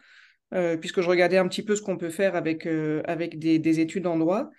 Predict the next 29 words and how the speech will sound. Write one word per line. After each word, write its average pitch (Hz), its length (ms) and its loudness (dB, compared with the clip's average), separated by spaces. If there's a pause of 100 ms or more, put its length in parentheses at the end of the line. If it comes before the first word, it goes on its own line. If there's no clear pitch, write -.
(420)
Et 214 260 2
c'est 233 140 0
quelque 170 180 0
chose 247 200 -2
qui 226 120 -4
m'a, 175 320 -2
qui 180 140 -8
m'a 180 140 0
beaucoup 240 340 0
plu. 220 340 -6 (140)
Et 180 160 0
j'ai 185 140 2
passé 190 280 0
le 220 140 2
reste 226 240 -2
de 202 100 -2
la 196 120 0
licence 214 640 -6
à, 220 380 2
euh, 175 280 2 (460)
contacter 220 500 2
des 226 100 0
magistrats, 175 800 0
euh, 165 440 2
sur 156 280 -8
les 170 100 -2
réseaux 170 240 0
sociaux, 185 840 2
euh, 160 480 -2